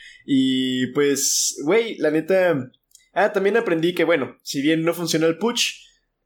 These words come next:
eh, independientemente, creo que al final sí lo lograron, ¿no? Porque, o sea, seamos honestos, güey, el gobierno de Estados Unidos ahorita es, es, no, o sea,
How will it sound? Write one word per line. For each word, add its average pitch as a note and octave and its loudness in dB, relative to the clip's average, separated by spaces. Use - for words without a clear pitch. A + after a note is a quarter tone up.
eh, C3 4
independientemente, C#3+ 0
creo B2 0
que A#2 -2
al B2+ 0
final F#3+ -2
sí F#3 2
lo E3+ 2
lograron, B2+ 0
¿no? E3+ -2
Porque, B2 -2
o - -6
sea, E3+ 2
seamos F#3 -2
honestos, G#2+ -4
güey, G#2+ -2
el A2+ -6
gobierno C3 0
de G2+ -6
Estados A#2 -2
Unidos G#2 -6
ahorita G#2 -2
es, - -8
es, - -10
no, B2 -2
o - -4
sea, A#2+ 0